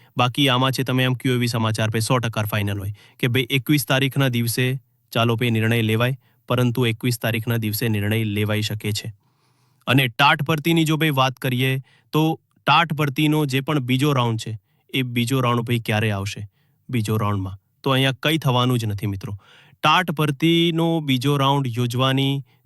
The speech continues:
તમામ ઉમેદવારોની ભાઈ માંગ જ છે, ઉમેદવારો જે પણ છે એની માંગ છે, પરંતુ સરકાર કંઈ નિર્ણય લેતી નથી.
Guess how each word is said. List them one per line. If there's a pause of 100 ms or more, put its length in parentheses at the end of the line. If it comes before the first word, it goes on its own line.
તમામ
ઉમેદવારોની
ભાઈ
માંગ
જ
છે, (440)
ઉમેદવારો
જે
પણ
છે
એની
માંગ
છે, (300)
પરંતુ
સરકાર (680)
કંઈ
નિર્ણય
લેતી
નથી.